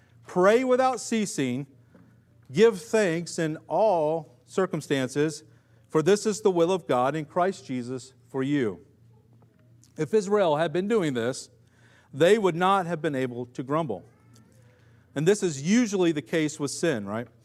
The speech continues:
It's not just active disobedience, but it's also the neglect of active obedience. In other words, it's really hard to give thanks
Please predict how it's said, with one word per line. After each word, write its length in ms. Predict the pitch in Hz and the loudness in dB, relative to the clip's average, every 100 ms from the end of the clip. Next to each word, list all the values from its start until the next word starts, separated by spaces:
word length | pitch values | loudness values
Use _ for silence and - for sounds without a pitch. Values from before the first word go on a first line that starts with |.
| _ _ | _ _
It's 160 | 156 151 | -4 0
not 240 | 196 220 | 0 0
just 280 | 180 180 - | 0 -2 -4
active 640 | - 170 180 156 131 - 127 | -4 -2 -2 -2 -4 -6 0
disobedience, 1200 | 208 190 - - - 131 127 123 117 117 120 - - | 2 2 -2 -14 -8 -4 -2 0 -2 -2 -6 -10 -4
but 140 | 143 | -2
it's 160 | 147 143 | -2 -4
also 480 | - 180 214 214 175 | 0 0 0 0 -2
the 160 | 160 | -2
neglect 540 | 143 135 123 151 147 - | -4 -6 -2 -2 -2 -6
of 140 | 123 | -8
active 480 | 139 151 - 139 117 - | -6 -6 -4 -6 -6 -6
obedience. 720 | 151 139 117 101 95 - - - _ _ - _ | -6 -4 -6 -8 -14 -20 -20 -20 _ _ -20 _
In 100 | 170 | 2
other 160 | 220 247 | 4 4
words, 340 | 175 160 151 185 | 4 2 0 -6
it's 180 | 165 190 | -6 -2
really 360 | 180 240 247 | 2 4 4
hard 520 | 202 190 151 113 104 107 _ _ | 4 4 4 2 -4 -10 _ _
to 80 | - | -6
give 340 | 139 156 196 160 | 0 2 2 0
thanks 840 | - - 240 208 139 123 - - | -12 -4 0 2 0 -2 -10 -16